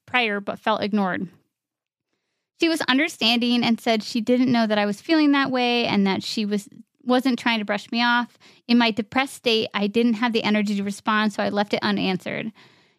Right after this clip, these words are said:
Callie then texted me two days later to let me know she couldn't get drinks with me on my birthday, something I'd planned weeks prior because her parents were in Vegas and her brother was, uh, going over to a girl's house, so sh-, she had to watch their dogs.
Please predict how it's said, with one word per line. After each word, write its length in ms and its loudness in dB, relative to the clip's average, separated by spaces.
Callie 320 2
then 220 2
texted 320 -4
me 120 2
two 160 -2
days 280 0
later 280 2
to 120 -4
let 120 0
me 80 4
know 200 2
she 180 -6
couldn't 400 2
get 160 0
drinks 320 0
with 120 0
me 140 2
on 120 2
my 120 0
birthday, 560 0
something 340 0
I'd 220 0
planned 440 0
weeks 320 2
prior 420 -2
because 260 -4
her 80 0
parents 540 -2
were 80 2
in 140 4
Vegas 460 -2
and 100 2
her 100 2
brother 320 -2
was, 160 -6
uh, 440 0
going 260 2
over 180 0
to 160 -2
a 60 -2
girl's 320 0
house, 360 -4
so 80 -8
sh-, 160 -8
she 200 0
had 140 2
to 80 0
watch 300 -2
their 140 -4
dogs. 400 -4